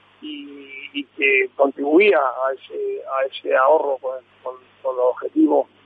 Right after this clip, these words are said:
con el objetivo de la jubilación, pero bueno, es verdad también que, mm, se abre la posibilidad de, de otras soluciones, pues vamos a ver qué soluciones fiscales ofrecen, ¿no? Porque posiblemente, eh,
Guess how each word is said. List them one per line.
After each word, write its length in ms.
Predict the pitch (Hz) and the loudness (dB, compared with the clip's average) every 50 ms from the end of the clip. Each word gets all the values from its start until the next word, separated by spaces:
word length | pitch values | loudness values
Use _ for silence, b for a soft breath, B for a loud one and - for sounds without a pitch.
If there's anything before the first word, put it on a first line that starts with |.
| _ _ _ _ _ | _ _ _ _ _
con 160 | - 143 143 | 0 2 4
el 80 | 139 | 4
objetivo 560 | - - - - 147 - - 160 165 156 156 151 | 4 2 2 -4 -10 -6 0 2 2 4 4 2
de 100 | 151 151 | 4 4
la 140 | 151 151 | 4 2
jubilación, 640 | - - - 151 160 165 165 156 165 185 190 220 226 _ _ _ _ _ _ _ _ - | 2 -2 -6 -6 -2 0 0 0 2 2 0 0 -2 _ _ _ _ _ _ _ _ -4
pero 140 | 147 151 | 0 0
bueno, 200 | 185 196 196 190 - - | 2 2 0 0 -4 -6
es 80 | 156 147 | -6 -4
verdad 200 | 156 156 156 156 | -2 -2 0 0
también 320 | 156 156 165 175 185 190 - | 0 -2 0 -2 -4 -4 0
que, 160 | 180 175 196 | 2 2 2
mm, 60 | - - _ _ _ _ - - - - _ _ _ _ _ _ | 2 -2 _ _ _ _ -20 -20 -20 -20 _ _ _ _ _ _
se 120 | - 151 160 | -10 -2 0
abre 440 | 156 160 165 160 156 156 151 151 147 | 2 2 2 0 -2 -6 -8 -8 -6
la 140 | 151 147 | -6 -6
posibilidad 680 | 143 - - - - _ _ - - 143 156 165 175 170 | -6 -6 -10 -14 -16 _ _ -20 -8 0 2 2 2 2
de, 200 | 147 147 143 - _ _ _ _ _ _ _ _ _ _ _ | 0 -6 -14 -18 _ _ _ _ _ _ _ _ _ _ _
de 80 | - 143 | -6 -6
otras 360 | 147 - - - 151 143 - | -6 -6 -2 -2 -2 -2 0
soluciones, 580 | - 156 156 156 151 170 170 175 175 185 196 190 - _ _ _ _ _ _ _ _ | -2 -2 -2 -2 0 0 2 2 4 2 2 0 -4 _ _ _ _ _ _ _ _
pues 240 | 151 147 139 135 127 _ _ _ - | -2 -2 -2 -2 -4 _ _ _ 2
vamos 300 | 156 160 160 151 - - | 2 4 4 0 -4 -4
a 80 | 139 | -2
ver 160 | 143 147 147 | 0 0 -2
qué 120 | - 151 139 | -2 -4 -4
soluciones 440 | 139 139 - - 147 147 147 135 - | -4 -4 -4 -6 -8 -8 -8 -8 -10
fiscales 380 | - - - 156 147 143 120 123 | -12 -2 0 0 0 2 -2 -6
ofrecen, 380 | 123 139 170 190 151 147 139 131 | -4 0 0 0 0 0 -6 -4
¿no? 140 | 165 - - - _ | -6 -6 -6 -6 _
Porque 200 | 147 135 - _ _ | -12 -12 -12 _ _
posiblemente, 760 | - - _ - - 135 135 139 139 - - - 156 156 - _ _ _ _ _ _ _ - | -20 -20 _ -12 -8 -4 -2 -2 -2 -2 -4 -4 -4 -4 -6 _ _ _ _ _ _ _ -10
eh, 340 | 143 147 139 - - 135 143 | -8 -4 0 2 2 2 2